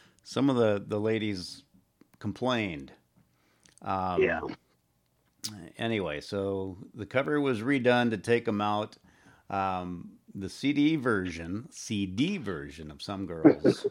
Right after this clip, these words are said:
Speaker 1: <laughs> uses drawings, none of them resembling celebrities, in the wig ads. So, anyway. All right. Number
Speaker 2: Number
Speaker 1: three.
Speaker 2: three.
Speaker 1: Number three. "Watch the taillights fading. There ain't a dry eye in the house,"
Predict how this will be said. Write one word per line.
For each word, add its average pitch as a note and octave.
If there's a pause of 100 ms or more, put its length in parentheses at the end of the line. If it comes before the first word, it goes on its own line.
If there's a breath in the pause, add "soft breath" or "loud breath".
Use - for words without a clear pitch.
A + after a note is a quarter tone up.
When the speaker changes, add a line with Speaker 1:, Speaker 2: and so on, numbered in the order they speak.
Speaker 1:
<laughs> -
uses A#2
drawings, G2
none C#3+
of G#2
them F#2
resembling E2
celebrities, D2
in E2+
the D#2
wig D#2
ads. C2+ (720)
So, - (380)
anyway. A1 (1300)
All A2
right. D#2 (2750 soft breath)
Number F#2+
Speaker 2:
Number D#3+
Speaker 1:
three. A#2
Speaker 2:
three. F#2
Speaker 1:
Number G#2+
three. E2+
"Watch D#2+
the A#2
taillights C3+
fading. C3+
There G#2+
ain't G2
a E2+
dry A2+
eye A#2
in A#2+
the A#2+
house," F2+